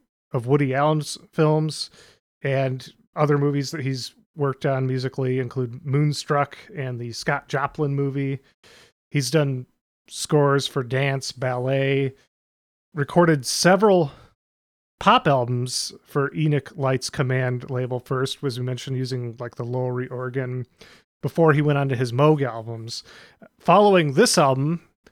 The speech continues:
that we're listening to today, he released The Age of Electronicus, which was pop song covers instead of originals.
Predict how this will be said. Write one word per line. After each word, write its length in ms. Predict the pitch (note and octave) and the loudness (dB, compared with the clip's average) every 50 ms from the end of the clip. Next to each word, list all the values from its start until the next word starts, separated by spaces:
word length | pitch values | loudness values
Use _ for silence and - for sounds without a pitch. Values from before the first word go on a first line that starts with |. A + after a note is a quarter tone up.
| _ _ | _ _
that 100 | - D#3+ | -8 -4
we're 100 | C#3 C#3 | -2 0
listening 380 | C#3+ D3 - - D#3 D3+ C#3+ C3 | 0 0 0 0 0 0 0 0
to 160 | - - C#3+ | 0 -2 0
today, 560 | B2+ B2+ A#2+ C3 D#3 E3 D#3 D3 C#3+ C#3 C3+ - _ _ _ _ _ _ _ _ _ | 0 0 2 2 2 4 4 4 2 2 0 -4 _ _ _ _ _ _ _ _ _
he 80 | - | 0
released 560 | D#3+ D3 D3+ D3 D#3 E3 D#3+ - - - F3+ D3 | 4 4 6 6 6 4 4 2 -2 -6 -6 -4
The 180 | B2+ D3+ E3+ - | -4 -4 -2 2
Age 400 | E3 E3 F#3+ G3+ G#3 G3+ E3+ F3+ | 4 6 6 6 6 4 0 -2
of 160 | - F#3 D3 | -2 0 2
Electronicus, 920 | D#3+ D3+ D3+ D3+ - - - - E3 D#3+ D#3 - - B2 A#2 A2+ - - - | 2 4 2 2 0 -2 -2 0 2 2 0 0 -2 -8 -8 -8 -8 -4 -2
which 220 | C#3 C3 - - | -2 -2 -2 -4
was 140 | C#3 B2 - | -6 -6 -6
pop 320 | - - - F#3+ G3+ G3 | -6 0 2 2 2 2
song 420 | - - E3+ C#3+ B2 B2 B2 B2 C3 | 0 0 2 2 2 0 -4 -6 -8
covers 560 | - - C#3+ C3+ B2+ C3 B2 B2 A#2 - - | -4 0 0 0 2 0 0 0 -2 -4 -6
instead 400 | - - A#2+ - - D#3+ C#3+ C3+ | -6 -6 -6 -4 -2 0 0 0
of 140 | B2+ A#2+ A#2+ | 0 -4 -4
originals. 800 | A#2+ A#2+ B2+ C3+ B2+ C3 A#2+ A#2 G#2 G2 B2 - - - - | -4 -2 -2 0 0 -2 -8 -8 -12 -14 -14 -12 -12 -12 -14